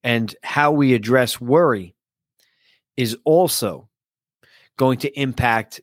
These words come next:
the level in which we can experience the kingdom of God.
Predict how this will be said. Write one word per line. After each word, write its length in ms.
the 280
level 640
in 200
which 240
we 140
can 200
experience 960
the 80
kingdom 500
of 140
God. 360